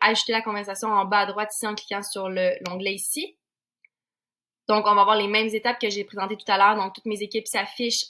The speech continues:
rapidement. Donc, moi, si par exemple, je veux parler à l'entraîneur de l'équipe de football de mon, de mon, de mon enfant, je clique sur football,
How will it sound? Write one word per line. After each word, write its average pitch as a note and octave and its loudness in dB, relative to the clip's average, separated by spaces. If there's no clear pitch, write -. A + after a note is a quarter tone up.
rapidement. G#3 -2
Donc, G#3+ -2
moi, G#3 -4
si - -4
par G3 4
exemple, G3+ -2
je G#3 -12
veux A3 -8
parler G#3 -2
à A3 6
l'entraîneur G#3+ 0
de A3+ 4
l'équipe G#3+ -2
de G3+ -2
football G3+ -4
de G3 -2
mon, F3 -8
de F#3+ -6
mon, F3 -8
de E3+ -12
mon E3 -12
enfant, A3+ -2
je G#3 -6
clique F3+ -14
sur F3+ -12
football, C4 2